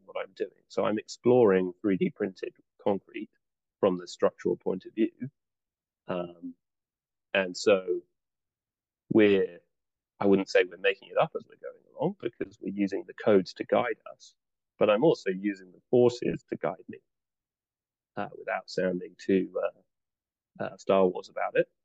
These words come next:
So, um, we know my fun-, my sort of fundamental principle is that concrete is good in compression and steel is good in tension. So if we can always keep the concrete in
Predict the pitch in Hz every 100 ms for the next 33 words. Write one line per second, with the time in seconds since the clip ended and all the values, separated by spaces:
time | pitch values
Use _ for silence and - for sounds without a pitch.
0 | _ _ _ _ - 110 101 95 _ _
1 | _ _ _ _ _ _ 101 95 90 87
2 | _ _ _ _ _ _ _ _ _ _
3 | _ _ _ - 107 104 110 104 90 104
4 | _ _ 104 98 - 95 - 98 95 -
5 | 98 - 104 101 95 98 - - 113 -
6 | - - - 101 - - 95 95 101 98
7 | - - - - 95 - 120 - - 160
8 | _ _ _ _ _ _ _ - 95 92
9 | 107 92 87 - 95 - - - 101 -
10 | - 151 _ _ _ _ _ _ _ -
11 | - 92 - 101 - 98 104 104 95 95
12 | - 110 - - 95 - 95 95